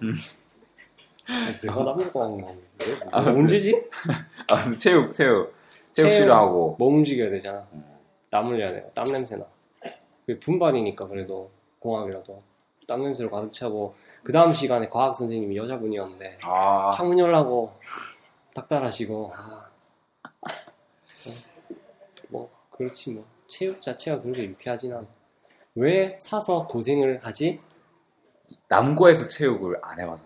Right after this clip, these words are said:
Speaker 1: 그래.
Speaker 2: 남고 체육은 또 재밌어?
Speaker 1: 남고 체육은 되게 장난이 아니야.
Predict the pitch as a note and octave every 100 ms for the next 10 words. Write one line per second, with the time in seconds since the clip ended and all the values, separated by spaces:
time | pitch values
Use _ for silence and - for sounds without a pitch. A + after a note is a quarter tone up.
0 | _ _ _ _ _ _ _ _ - G#2
1 | A#2 B2 C3+ A2+ A2 - G#2 G#2 B2 -
2 | _ F#2 A2 C3+ D#3 E3 A#2 F#2+ A#2 F2
3 | - F#2 - F2+ G2 G#2+ E2+ C#2+ -